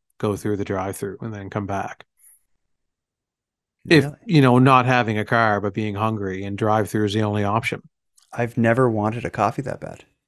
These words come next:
Speaker 1: Not a coffee, a fast food.
Speaker 2: Okay. Yeah, I could
Speaker 1: Yeah.
Speaker 2: see that. I could see that. I, well, y-, so you're saying you get in a cab just to get driven through the drive-through?
Speaker 1: Yeah, yeah.
Speaker 2: Wow. Did you buy the cabbie anything?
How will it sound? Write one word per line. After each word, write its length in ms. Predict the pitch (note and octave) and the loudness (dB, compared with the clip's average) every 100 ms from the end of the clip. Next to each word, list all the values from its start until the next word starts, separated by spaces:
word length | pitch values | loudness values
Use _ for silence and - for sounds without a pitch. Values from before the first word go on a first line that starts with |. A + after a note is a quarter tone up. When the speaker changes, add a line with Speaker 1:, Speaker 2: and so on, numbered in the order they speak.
| _ _ | _ _
Speaker 1:
Not 240 | F3 C4 F#3 | 2 4 4
a 40 | |
coffee, 560 | - B2 C3 C3 G#2 A2 | 2 4 4 2 -4 -8
a 60 | |
fast 380 | - D3+ C#3+ - | 2 2 2 2
food. 380 | C3+ A2 G#2 - _ - | 0 0 -4 -14 _ 0
Speaker 2:
Okay. 300 | C3 F2+ C#2 _ _ _ _ _ _ | 2 0 -4 _ _ _ _ _ _
Yeah, 160 | D#3 A2 | 4 4
I 60 | |
could 100 | B2+ | 2
Speaker 1:
Yeah. 100 | A2 G2+ | -2 -4
Speaker 2:
see 60 | |
that. 240 | D#2+ D#2+ - _ _ _ _ | -6 -8 -10 _ _ _ _
I 40 | |
could 100 | - | -16
see 140 | - - | -12 -12
that. 220 | - - | -12 0
I, 140 | D3 E3+ | 2 6
well, 400 | F#3 F3 D3+ - | 6 6 4 0
y-, 140 | C#3 B2+ | -8 -6
so 160 | - | 2
you're 160 | D#3+ D#3 | 4 4
saying 300 | D3+ D3+ B2 | 4 2 2
you 140 | B2+ | 0
get 280 | A#2+ - A#2+ | 0 2 4
in 140 | A#2+ A2 | 2 -2
a 60 | |
cab 500 | - A#2+ A2+ G2 F#2 - _ - | -6 -4 -2 -2 -6 -16 _ -10
just 340 | B2+ B2+ C3 - | -2 0 0 -2
to 60 | A2+ | -6
get 200 | A#2+ - | -6 -6
driven 360 | A#2 A2 G#2+ | -6 -6 -8
through 200 | - G#2+ | -10 -10
the 80 | G2 | -8
drive-through? 480 | G2 F#2 A2 - - _ _ _ | -4 -4 -4 -10 -16 _ _ _
Speaker 1:
Yeah, 320 | E3+ E3+ G2+ - _ _ _ | 4 4 2 -6 _ _ _
yeah. 360 | B2 G#2 - - _ - | -4 -4 -8 -16 _ -12
Speaker 2:
Wow. 380 | G2+ B2+ G#2+ - | -8 -8 -12 -8
Did 120 | A2 | -4
you 60 | A2 | -2
buy 200 | G2+ G#2 | 0 0
the 80 | A#2 | 0
cabbie 340 | - F2+ D#3+ | -4 -6 -4
anything? 300 | F3+ F#3+ A3+ | -4 -6 -10